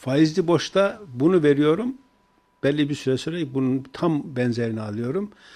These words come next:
Sadece bununla değil, ikisine para kabul ederseniz yanına bir tane daha ilave etmesini istiyorum. Ama alışverişte ben bunu verip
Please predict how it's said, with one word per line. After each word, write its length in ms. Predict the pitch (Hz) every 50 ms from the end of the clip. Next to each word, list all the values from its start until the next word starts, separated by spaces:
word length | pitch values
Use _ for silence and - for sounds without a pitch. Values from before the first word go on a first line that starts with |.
| - _ _
Sadece 400 | - - 151 156 147 143 147 139
bununla 400 | 143 143 139 135 139 135 131 127
değil, 180 | 143 170 208 196
ikisine 320 | 170 - - - - 143
para 240 | 139 - 143 143 135
kabul 260 | - - 127 127 131
ederseniz 520 | 127 123 143 135 127 - - 190 208 170 151
yanına 340 | 151 143 147 165 175 170
bir 40 | 156
tane 260 | - 147 143 139 131
daha 160 | 135 139 139 135
ilave 320 | 131 123 123 123 123 123
etmesini 420 | 117 - - 127 120 - - 131
istiyorum. 440 | 113 - - - - 104 - - - _ _ _ _ _ _ _ _ _ _ _ _ _ _ _ _ _ _ _ - _ _ _ _ _ _ _ _ _ _ _ _ _ _ _ _ _ _ _ _ -
Ama 340 | 123 147 202 196 120 - - - _ _ _ _
alışverişte 800 | 117 135 185 196 - - - 226 208 165 - - - 110 98 107
ben 240 | 127 127 131 123
bunu 220 | 127 143 180 202 202
verip 240 | 208 190 226 220